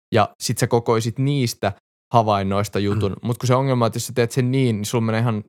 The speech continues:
Speaker 1: järjettömästi aikaa siihen.
Speaker 2: Niin, ja sit se oikeasti vaatii, että pitäisi, pitäisi ite vähän niinku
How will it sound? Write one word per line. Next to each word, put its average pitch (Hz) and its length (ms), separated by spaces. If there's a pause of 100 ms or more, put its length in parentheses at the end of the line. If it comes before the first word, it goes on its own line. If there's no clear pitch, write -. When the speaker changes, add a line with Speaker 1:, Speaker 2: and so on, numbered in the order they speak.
(160)
Speaker 1:
järjettömästi 113 560
aikaa 104 480
siihen. - 400 (500)
Speaker 2:
Niin, 104 340 (140)
ja 95 220
sit 87 180
se 101 80
oikeasti 95 380
vaatii, 90 260
että 82 120
pitäisi, 85 420
pitäisi 82 320
ite 85 180
vähän 76 220
niinku 78 320